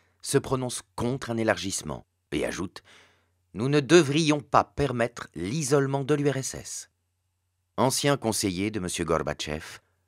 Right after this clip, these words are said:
Monsieur Andrei Grachev comprend les motivations des pays d'Europe centrale,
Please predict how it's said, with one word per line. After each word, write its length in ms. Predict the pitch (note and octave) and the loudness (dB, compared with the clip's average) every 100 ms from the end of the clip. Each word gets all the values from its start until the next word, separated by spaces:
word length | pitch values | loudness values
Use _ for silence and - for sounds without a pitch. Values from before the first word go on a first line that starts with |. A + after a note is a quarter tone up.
| _ - | _ -4
Monsieur 280 | A#2 - - | -2 -2 2
Andrei 400 | A#2 B2+ B2+ D3 | 2 2 0 -2
Grachev 680 | A#2+ A#2 E2 - - - - _ _ | -2 0 0 -2 -10 -12 -18 _ _
comprend 500 | - C#3+ - G2 - _ - | -4 -4 -2 -4 -4 _ -6
les 100 | F2 | -4
motivations 640 | E2+ - D#2 E2 - G#2+ | -4 -4 -4 -4 -4 -4
des 160 | G2 E2+ | -4 -4
pays 260 | E2 E2 | -2 -4
d'Europe 280 | D#2 D2+ D2 | -2 -4 -4
centrale, 540 | - C#2 - C2 B1 | -6 -10 -8 -8 -8